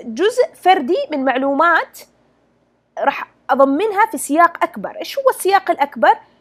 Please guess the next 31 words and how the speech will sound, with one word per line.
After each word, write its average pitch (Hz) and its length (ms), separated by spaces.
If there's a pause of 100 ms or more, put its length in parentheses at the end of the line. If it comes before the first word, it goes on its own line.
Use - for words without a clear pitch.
(240)
مين 440 300
هو 320 120
مكتشف 269 680
هذا 240 300
القانون 240 680
أو 214 80
مخترع، 226 420 (280)
مخترع 226 540
هذا 214 100
القانون؟ 220 500 (300)
إيش - 180
هي 302 140
أهم 269 200
الاستخدامات؟ 233 1040 (340)
إيش 262 220
هي 285 160
مثلًا 254 520
أهم 254 280
الأمثلة 370 580 (380)
على، 240 220 (760)
آه، 208 180
مثلًا، 220 600
آه، 214 360 (160)
هذه 240 220
القوانين؟ 240 680 (360)
آه، 240 240
كيف 311 240
مثلًا 269 420
هذه 269 80
القوانين 254 480
غيرت 311 680